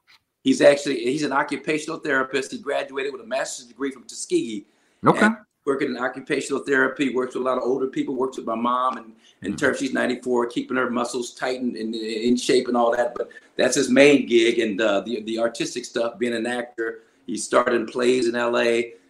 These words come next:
Speaker 1: uh, s-, the, the acting gigs and all that. But, uh, he's just a really, really r-, well-rounded Renaissance man that loves to travel all over Europe and all over the place. And I just, I mean, he's just, just a, a sweetheart of a, of a, of a person, and I'm just so proud of him in terms of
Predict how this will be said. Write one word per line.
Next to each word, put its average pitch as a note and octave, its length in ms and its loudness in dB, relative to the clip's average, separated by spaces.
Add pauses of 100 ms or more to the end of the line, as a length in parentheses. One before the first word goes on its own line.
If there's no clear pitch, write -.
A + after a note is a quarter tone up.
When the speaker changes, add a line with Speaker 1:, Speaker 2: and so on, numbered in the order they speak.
(140)
Speaker 1:
uh, F#2 200 -4
s-, - 240 -12
the, E2 280 -10
the - 100 -12
acting A#2 380 0
gigs A#2+ 400 8
and A2+ 80 -2
all A2+ 160 2
that. A2+ 280 -2
But, G#2 200 -12
uh, G#2+ 120 -2
he's D3 200 -6
just C#3+ 180 -6
a A2+ 60 -6
really, C3 400 -2
really B2+ 300 -2
r-, A2 200 -8
well-rounded A#2+ 680 -4
Renaissance A#2 560 -8
man A2+ 260 -8
that G2+ 100 -14
loves A#2+ 220 -6
to - 140 -14
travel A#2 380 -4
all A#2 140 2
over A2 140 -6
Europe A#2 360 -4
and A#2 100 -6
all A#2 160 -2
over A2+ 100 -6
the A2 80 -18
place. A2 320 -6
And - 180 -16 (300)
I - 100 -2
just, - 180 0 (100)
I - 40 0
mean, A2+ 120 0
he's A#2 200 -2
just, A#2+ 160 -2
just A#2+ 240 0
a, G2+ 360 0
a F#2+ 60 -4
sweetheart B2 520 2
of G2+ 140 -2
a, G2 160 0 (260)
of G2+ 140 0
a, G2 40 -2
of - 300 2
a G2+ 80 -4
person, A#2 420 0
and G#2+ 80 0
I'm G2+ 100 0
just A2 140 -4
so A2+ 140 2
proud G#2+ 340 -2
of G2+ 80 -2
him G#2 180 -2
in F#2 60 -4
terms G2 300 -4
of F2 100 -8